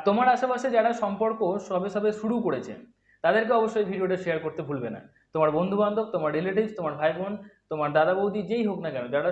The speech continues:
সম্পর্ক just শুরু করেছে, তাদেরকে অবশ্যই এই ভিডিওটা শেয়ার করে দাও। তাদের অনেক, অনেক কাজে লাগবে এবং তাদের সম্পর্ক ভালো থাকবে। সম্পর্ক ভালো থাকার জন্য তারা তোমাকে আশীর্বাদ করবে, সেক্ষেত্রে তোমার জীবনটা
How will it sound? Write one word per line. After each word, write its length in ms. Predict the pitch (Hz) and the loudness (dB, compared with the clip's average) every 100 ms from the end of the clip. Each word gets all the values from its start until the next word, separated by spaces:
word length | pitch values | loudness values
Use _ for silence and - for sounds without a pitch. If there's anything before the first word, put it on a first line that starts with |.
| 180 | -2
সম্পর্ক 320 | 160 160 170 180 202 | -6 -4 -4 -2 -4
just 160 | - - - | -6 -14 -6
শুরু 160 | 220 233 190 | -2 -2 0
করেছে, 240 | 139 - 143 | -2 -4 -4
তাদেরকে 320 | 156 180 220 240 135 | -4 -4 -6 -4 -4
অবশ্যই 400 | 143 160 - 240 240 | -4 -6 -4 -2 -2
এই 40 | |
ভিডিওটা 240 | 202 175 175 | -2 -2 -4
শেয়ার 240 | 175 165 170 | -6 -8 -6
করে 120 | 180 | -4
দাও। 100 | 226 226 | -4 -2
তাদের 200 | 151 175 175 143 | -2 -2 -6 -8
অনেক, 180 | 165 180 - 135 | -8 -8 -8 -10
অনেক 140 | 156 - | -10 -10
কাজে 160 | 131 147 | -8 -6
লাগবে 240 | 156 202 214 - - 165 | -4 -4 -6 -12 -10 -8
এবং 100 | 156 | -4
তাদের 160 | 147 143 151 | -4 -4 -8
সম্পর্ক 280 | 147 156 151 135 | -6 -6 -6 -4
ভালো 120 | 156 185 | -2 0
থাকবে। 200 | 202 202 226 | -2 -2 -6
সম্পর্ক 400 | 214 220 247 240 214 | -4 0 0 2 0
ভালো 120 | 190 | 0
থাকার 180 | 175 175 | -4 -6
জন্য 120 | 160 156 - | -8 -8 -4
তারা 240 | 165 185 156 - - - | 0 0 -2 -6 -16 -10
তোমাকে 220 | 143 135 | -6 -4
আশীর্বাদ 360 | 123 135 117 107 113 | -6 -6 -10 -10 -12
করবে, 160 | 104 - | -18 -14
সেক্ষেত্রে 340 | 170 180 196 226 220 _ - | -14 -10 -10 -10 -12 _ -6
তোমার 180 | 180 156 | -4 -4
জীবনটা 240 | 147 143 | -6 -4